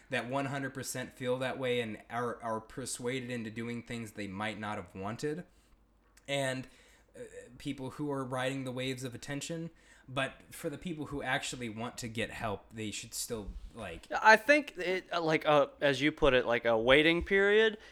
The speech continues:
Speaker 2: it shouldn't be required.
Speaker 1: Right.
Speaker 2: But I think everybody in these situations should consider it at least.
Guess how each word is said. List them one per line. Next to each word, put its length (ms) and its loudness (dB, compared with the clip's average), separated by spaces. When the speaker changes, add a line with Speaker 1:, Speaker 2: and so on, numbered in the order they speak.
Speaker 2:
it 120 -2
shouldn't 340 4
be 360 4
required. 1200 6
Speaker 1:
Right. 320 -4
Speaker 2:
But 100 10
I 100 12
think 340 2
everybody 880 6
in 220 4
these 160 4
situations 720 2
should 280 -2
consider 480 0
it 80 -6
at 140 -10
least. 360 -14